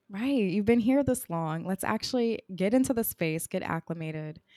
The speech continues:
meet some amazing people, and really just go to the next level and being able to integrate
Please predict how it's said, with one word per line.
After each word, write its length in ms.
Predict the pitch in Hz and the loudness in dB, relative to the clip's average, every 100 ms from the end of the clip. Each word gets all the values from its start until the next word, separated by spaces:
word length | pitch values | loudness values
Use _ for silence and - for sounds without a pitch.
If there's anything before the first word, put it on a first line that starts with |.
| - - _ - | -20 -20 _ -10
meet 300 | 185 226 - | -6 -4 0
some 140 | 226 | 2
amazing 420 | 208 185 170 170 | 4 2 0 -4
people, 600 | - 156 - 151 151 151 _ _ _ | -6 -8 -4 -4 -6 -8 _ _ _
and 420 | 170 165 165 165 - - | -4 -2 -4 -6 -12 -10
really 400 | 175 202 262 269 | -4 0 2 2
just 300 | 247 - 175 | 0 -4 -2
go 200 | 180 190 | 0 0
to 120 | - | -2
the 100 | 180 | -4
next 380 | 170 180 - - | -2 -4 -4 -8
level 540 | 160 165 156 156 175 - _ - _ - | -2 0 0 -2 -4 -10 _ -20 _ -4
and 180 | 175 | -2
being 240 | 170 185 196 | 0 0 0
able 160 | 180 | 0
to 140 | 175 - | 0 -2
integrate 520 | 170 170 160 160 | -6 -4 -2 -4